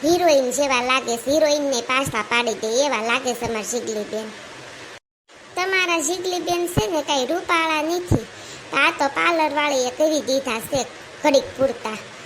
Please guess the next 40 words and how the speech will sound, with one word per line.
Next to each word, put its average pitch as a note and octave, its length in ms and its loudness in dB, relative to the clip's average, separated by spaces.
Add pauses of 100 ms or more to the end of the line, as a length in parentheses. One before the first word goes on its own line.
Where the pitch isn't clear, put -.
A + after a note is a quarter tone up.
(320)
પછી E4+ 320 4
જોજો F4+ 380 0
ને F4 140 2
મેકઅપ D#4+ 360 0
કાઢે D#4+ 420 0
પછી D4+ 400 -2 (1120)
અસલી E4 360 2
રૂપ D#4 140 2 (100)
તો C#4+ 140 -2
પછી D#4 240 -2
દેખાવાનું F4+ 680 0
જ - 40 -8
છે C#4 200 0
ને. C4+ 120 0
કાંઈ C4+ 160 -2
કાયમ D#4 400 2
તો D4 140 0
મેકઅપ D#4 340 0 (120)
કરીને C#4 320 2
નહીં D4+ 180 0
ફરે, D#4 320 -4 (1080)
કાયમ F#4+ 360 2
ભલે G#4 280 2
મેકઅપ D4+ 440 0
કરીને C4+ 320 2
નહીં C#4 140 2
ફરે, B3+ 240 0
કાયમ E4+ 420 0
તો D4 140 -2
મેકઅપ E4+ 400 -2
કરીને D#4+ 220 0
તમારી D4+ 280 -2
બાયડી F#4+ 420 2
નહીં E4 160 0
ફરતી A#3+ 480 -2
હોય. G#3+ 140 -2 (720)
ઈ F4+ 120 4
નહોતી F#4+ 400 0
રૂપાળી F4 380 2
લાગી, E4+ 380 0